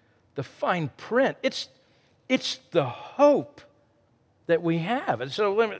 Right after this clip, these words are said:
let me say it this way. It, w-, there's two ways to read our doctrinal statement. One's super complicated. The other's super easy. If you were to look at a doctrinal statement, we have the, what we call essentials,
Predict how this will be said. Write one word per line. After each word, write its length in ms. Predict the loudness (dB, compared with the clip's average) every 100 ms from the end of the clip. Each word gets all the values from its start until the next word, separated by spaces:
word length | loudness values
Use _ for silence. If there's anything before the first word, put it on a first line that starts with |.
| -6
let 100 | -2
me 60 | -2
say 180 | 0
it 80 | -2
this 140 | -2 -8
way. 80 |
It, 180 | -6 -6 -8 -20 _ _ _ _ -10
w-, 180 | -8 -8 _ _ _ -8
there's 200 | -6 -6 2
two 160 | 4
ways 340 | 8 8 6 2
to 80 | 2
read 180 | 6
our 100 | 6
doctrinal 420 | 8 4 4 -4 -4
statement. 320 | -2 -2 2
One's 260 | 2 0
super 300 | -2 -4 -2
complicated. 580 | 0 2 0 -4 -6 -6
The 140 | 2 2
other's 200 | 2 0
super 440 | -4 -4 0 2
easy. 320 | 2 2 -8 _ _ _ _ _ _ _ _ _ _ _ _ _ _ _ _
If 60 | 0
you 80 |
were 80 | 6
to 40 | 8
look 200 | 8 8
at 100 | 6
a 80 |
doctrinal 460 | 8 6 6 0 -4
statement, 440 | -2 0 2 0
we 120 | 0 4
have 200 | 4 2
the, 80 |
what 200 | -2 0
we 100 | 0
call 320 | 2 4 4 2
essentials, 640 | -4 0 0 0 -6 -8